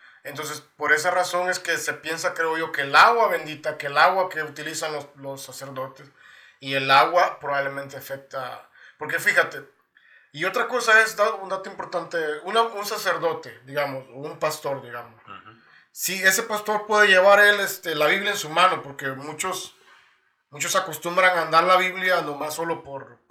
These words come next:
Speaker 1: por andarla, pues, porque son canijos, ¿verdad?
Speaker 2: Sí.
Speaker 1: Y también hay curas que pueden andar su rosario, pero también son canijos.
Speaker 2: Ujú.
Speaker 1: Entonces, pero si hay, pero si hay, digamos que si hay un endemoniado o está pasando una situación difícil,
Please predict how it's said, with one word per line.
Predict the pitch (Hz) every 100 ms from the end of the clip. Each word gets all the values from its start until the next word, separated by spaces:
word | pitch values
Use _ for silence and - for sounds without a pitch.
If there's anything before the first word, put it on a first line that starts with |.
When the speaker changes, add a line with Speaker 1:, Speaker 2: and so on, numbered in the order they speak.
| _ _ _ _
Speaker 1:
por | - 165
andarla, | 180 226 - 160
pues, | 135
porque | - 135 - -
son | - 151 156 139 135 - _
canijos, | - 160 202 139 127
¿verdad? | 127 147 156
Speaker 2:
Sí. | - 95 - - -
Speaker 1:
Y | 151 147
también | 160 160 185
hay | 208
curas | 208 196 208
que | 196
pueden | - 170 170
andar | 175 180
su | 175 180
rosario, | 190 185 180
pero | - 135
también | 139 139
son | 135 151
canijos. | 139 170 269 - -
Speaker 2:
Ujú. | 101 98 - -
Speaker 1:
Entonces, | 151 156 170 156 - _ _ _ _
pero | 180 185
si | 180 196
hay, | 214 240 254 -
pero | 190 185
si | 185 185
hay, | 208 -
digamos | 156 202 185 170
que | - -
si | 175
hay | 190
un | 208
endemoniado | 202 180 151 151 185 170 139
o | 139
está | 135 147
pasando | - 170 175
una | 180
situación | 165 143 143 - 147
difícil, | 135 131 -